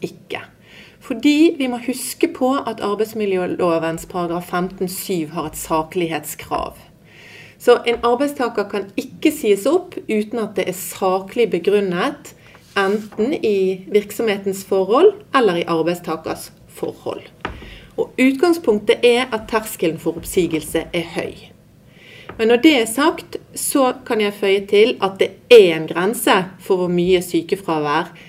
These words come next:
en arbeidstaker kan ha før arbeidsgiver har rett til å gå til oppsigelse. Og når vi står overfor en sånn vurdering, er dette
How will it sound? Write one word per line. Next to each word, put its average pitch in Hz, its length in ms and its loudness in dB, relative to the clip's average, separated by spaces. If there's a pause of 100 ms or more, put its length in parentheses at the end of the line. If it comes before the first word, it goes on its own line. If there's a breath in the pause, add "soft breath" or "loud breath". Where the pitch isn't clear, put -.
(120)
en 175 180 -2
arbeidstaker 165 680 -2
kan 170 260 -6
ha 247 160 6 (440 loud breath)
før 175 260 4 (120)
arbeidsgiver 165 840 -2
har 165 160 -4
rett 170 280 -6
til 156 160 -4
å 147 120 -4
gå 156 160 0 (260)
til 147 240 -2 (100)
oppsigelse. - 640 -6 (1600 loud breath)
Og 220 80 6
når 240 160 6
vi 254 120 2 (360)
står 220 640 6
overfor 190 500 6
en 185 140 -2
sånn 214 240 0
vurdering, 196 800 2 (180)
er 196 260 4
dette 190 440 0